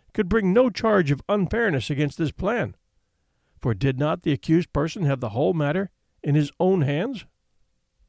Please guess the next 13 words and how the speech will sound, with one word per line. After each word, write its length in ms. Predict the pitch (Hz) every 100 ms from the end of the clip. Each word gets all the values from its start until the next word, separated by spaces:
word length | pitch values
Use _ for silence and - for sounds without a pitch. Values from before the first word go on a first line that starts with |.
| _ _ _ _ _ _ _ _ _ _ _ _ _ _ _
This 320 | 175 254 - - _
semi-barbaric 1000 | - - 262 240 175 170 139 185 147 -
king 340 | 202 165 120 - _ -
had 160 | 277
a 100 | 240
daughter 560 | 139 113 226 175 113 - _
as 160 | 131 107
blooming 580 | 107 151 196 269 269 202
as 160 | 135
his 200 | 113 98
most 380 | 110 190 185 -
florid 400 | 196 226 220 170
fancies, 500 | 208 190 - 101